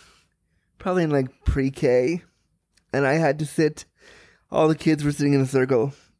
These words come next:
um, for, like, story time or whatever it was, and they were all sitting on the floor cross-legged. I couldn't do that. I had to sit in a big,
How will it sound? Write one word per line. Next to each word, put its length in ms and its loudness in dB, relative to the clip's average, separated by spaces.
um, 280 -4
for, 140 -4
like, 300 -2
story 360 0
time 240 -4
or 40 -4
whatever 240 0
it 80 0
was, 320 -2
and 200 0
they 120 4
were 100 4
all 80 0
sitting 200 0
on 80 0
the 60 -2
floor 380 2
cross-legged. 680 -2
I 80 -4
couldn't 280 -2
do 160 0
that. 340 0
I 60 -2
had 160 -2
to 60 -12
sit 160 -4
in 60 -4
a 60 -2
big, 580 -2